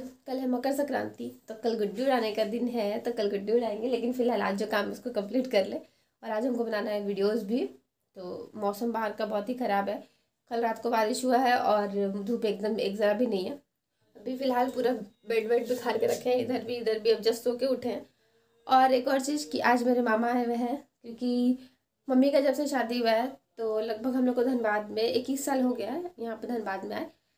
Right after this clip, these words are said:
तब से मेरी नानी दही चूड़ा के दिन दही और चूड़ा हमेशा भिजवाती है, रिकॉर्ड है एकदम। एक भी दिन, मतलब एक भी साल गैप नहीं हुआ है। बस पिछले साल नहीं आया था वो, क्यों? क्योंकि मम्मी लोग सब वहीं पे थी, सिर्फ हम, पापा और आकाश यहाँ पे थे, बाकी राधा सिद्धि सब वहीं पे थी।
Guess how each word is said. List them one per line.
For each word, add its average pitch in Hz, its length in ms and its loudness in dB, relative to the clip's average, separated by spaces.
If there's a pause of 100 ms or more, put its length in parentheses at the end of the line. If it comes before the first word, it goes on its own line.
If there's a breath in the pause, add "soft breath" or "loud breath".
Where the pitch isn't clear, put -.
(160)
तब 254 120 0
से 277 140 -4
मेरी 254 180 6
नानी 240 240 4
दही 233 220 6
चूड़ा 240 200 4
के 254 80 0
दिन 247 200 0
दही 226 260 0
और 233 80 2
चूड़ा 233 300 0
हमेशा 247 500 0
भिजवाती 233 480 0
है, 247 60 2
रिकॉर्ड 226 380 4
है 208 100 0
एकदम। 208 400 -2
एक 214 180 2
भी 240 100 -2
दिन, 240 300 -2 (360 loud breath)
मतलब 262 120 2
एक 254 140 4
भी 277 100 0
साल 254 260 0
गैप 240 240 -2
नहीं 262 180 4
हुआ 240 100 0
है। - 180 -4 (340)
बस 254 100 -8 (140)
पिछले 269 280 -2
साल 302 240 2
नहीं 277 180 0
आया 240 160 2
था 254 160 -4
वो, 233 120 0
क्यों? 277 240 -4 (380 loud breath)
क्योंकि 262 320 0
मम्मी 254 280 4
लोग 254 100 2
सब 247 200 0
वहीं 226 180 2
पे 254 120 -2
थी, 277 220 -4 (320)
सिर्फ 240 200 -6
हम, 233 140 -2
पापा 226 300 -2
और 226 100 -2
आकाश 226 340 -2
यहाँ 214 120 -2
पे 214 140 -6
थे, 208 100 -6
बाकी 208 240 -4
राधा 214 260 -2
सिद्धि 220 240 -8
सब 233 140 -2
वहीं 208 180 -2
पे 208 80 -6
थी। 254 200 -10